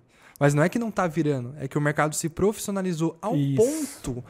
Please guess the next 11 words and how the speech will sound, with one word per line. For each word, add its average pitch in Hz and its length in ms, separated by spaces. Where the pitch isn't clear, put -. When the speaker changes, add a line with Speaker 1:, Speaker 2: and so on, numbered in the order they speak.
Speaker 2:
Essa 135 280
é - 40
a - 20
Speaker 1:
que 147 60
a - 20
Speaker 2:
palavra. 160 220
Speaker 1:
galera 175 300
não 175 260
suportou 247 500
a 202 40
profissionalização. 214 880